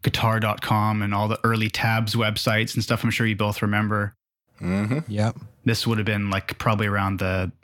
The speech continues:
Speaker 1: the Napster Kazaa era too. So, like, you're downloading M P threes and learning songs and stuff. And I was a big, uh, Guitar World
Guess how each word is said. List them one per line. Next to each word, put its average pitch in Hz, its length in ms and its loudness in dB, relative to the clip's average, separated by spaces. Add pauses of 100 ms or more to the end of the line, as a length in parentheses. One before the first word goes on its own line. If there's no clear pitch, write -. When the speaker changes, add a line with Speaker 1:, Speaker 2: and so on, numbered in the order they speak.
(240)
Speaker 1:
the - 100 0
Napster 101 500 0
Kazaa 104 500 2
era 98 260 2
too. 104 280 2
So, 98 220 0
like, 95 180 -2
you're 98 80 2
downloading 98 500 0
M 92 120 -2
P 98 80 0
threes 98 360 0
and 95 120 0
learning 95 260 0
songs 92 420 -2
and 101 80 0
stuff. 98 380 0
And 92 200 0 (480)
I 110 60 4
was 110 140 2
a 110 40 0
big, 107 300 0
uh, 98 220 2
Guitar 110 400 0
World 113 440 -2